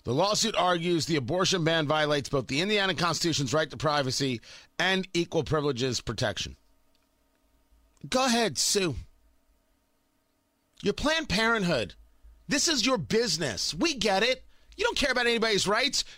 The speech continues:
You care about business. You just want the money train to keep on rolling through. Come on. Say the words. This is what matters to you.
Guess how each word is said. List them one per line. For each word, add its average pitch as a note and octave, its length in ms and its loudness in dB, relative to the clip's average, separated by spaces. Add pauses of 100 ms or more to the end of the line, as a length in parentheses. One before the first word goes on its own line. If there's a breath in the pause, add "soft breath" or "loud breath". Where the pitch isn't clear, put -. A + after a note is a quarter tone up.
You C4 180 -2
care D#4 280 2
about D#4 320 -2
business. D4+ 840 0 (1300)
You B3+ 240 0
just C#4 320 0
want B3+ 340 0
the G#3+ 160 0
money A3+ 380 0
train E3+ 580 0 (280 loud breath)
to - 80 -6
keep A#3+ 280 -2
on G#3+ 320 2
rolling G#3 440 2
through. D#3 500 0 (380)
Come F#3 180 0
on. D#3+ 560 0 (140)
Say C4 320 0
the D#4 120 0
words. C4+ 760 0 (340 soft breath)
This B3+ 480 0
is C#4+ 260 2
what A#3+ 280 0
matters A#3 640 0
to G#3 140 -2
you. D3+ 560 -2